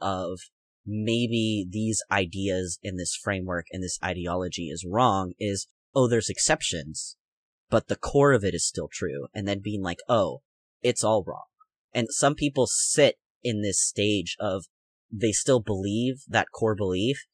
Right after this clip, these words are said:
but they think that there are some exceptions here and there,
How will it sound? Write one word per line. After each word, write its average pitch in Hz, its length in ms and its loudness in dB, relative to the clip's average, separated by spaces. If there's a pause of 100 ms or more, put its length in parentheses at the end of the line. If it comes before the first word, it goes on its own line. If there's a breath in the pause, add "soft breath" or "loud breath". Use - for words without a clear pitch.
(120)
but 110 200 0
they 107 120 0
think 110 280 -4
that 98 80 -8
there 104 200 -2
are 101 160 0
some 101 240 -2
exceptions - 600 -4
here 127 140 0
and 127 140 0
there, 151 260 2